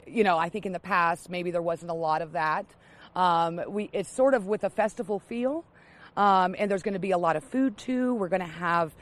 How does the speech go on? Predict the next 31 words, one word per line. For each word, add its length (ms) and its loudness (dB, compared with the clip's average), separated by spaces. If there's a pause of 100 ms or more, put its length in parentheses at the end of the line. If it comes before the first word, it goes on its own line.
(320)
uh, 200 6
soft-baked 600 2
pretzels 800 4 (180)
from 160 0
Village 380 2
Bagel, 300 4
newly 340 4
opened 320 0
Village 340 0
Bagel 460 0
in, 180 -6
in 160 -8
Gypsum 400 -2
there. 320 4 (420)
Um, 280 4
we're 80 0
gonna 160 -2
have 160 -2
those 240 4
with 100 -2
cheese 240 0
sauce 560 10 (100)
and 460 -2
the 120 6
worst 720 2 (220)
sausage 720 2
bite 320 -2
you've 220 -12 (160)
ever 280 -2
had. 500 0 (720)
Um, 560 6